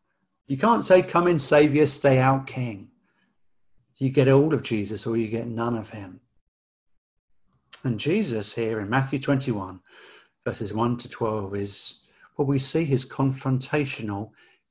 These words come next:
nature as he comes into the city upon the back of a beast of burden with the shouts of the crowd. "Now is the time for you to see my glory."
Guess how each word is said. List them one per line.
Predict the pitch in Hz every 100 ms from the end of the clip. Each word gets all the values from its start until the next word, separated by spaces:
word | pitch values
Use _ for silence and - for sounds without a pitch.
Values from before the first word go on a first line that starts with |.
| -
nature | 135 156 135 - - - _ _ _ _ -
as | -
he | 107
comes | - 123 117
into | 107 117
the | 113
city | - 135 123 104 104 _ _ _ -
upon | 131 110 98
the |
back | - 120 -
of | 123
a |
beast | 113 131 -
of | 127 -
burden | 107 110 120 107 _ _ _ _
with | -
the | 135
shouts | - 160 165 -
of | 143
the | 127
crowd. | - 107 120 - - - _ _ _ _ -
"Now | 113 127 147 160
is | 135
the | -
time | - 107 101
for | -
you | 107 101
to | -
see | - 110
my | 110 110
glory." | 104 113 117 117 107 - 120